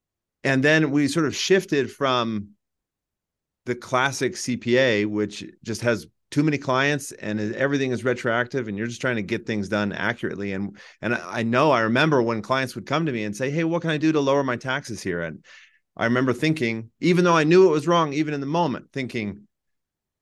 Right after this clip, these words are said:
"Man, <laughs> you paid me to prepare a tax return. Now it's July and you want me to spend a day or a half a day thinking about your specific situation? I got other tax returns I gotta prepare."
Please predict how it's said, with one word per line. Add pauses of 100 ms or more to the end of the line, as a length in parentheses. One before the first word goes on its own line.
(800)
"Man, (160)
<laughs>
you
paid
me
to
prepare
a
tax
return.
Now
it's
July (100)
and
you
want
me
to (200)
spend (100)
a
day
or
a
half
a
day
thinking
about
your
specific
situation?
I
got
other (220)
tax
returns
I
gotta
prepare."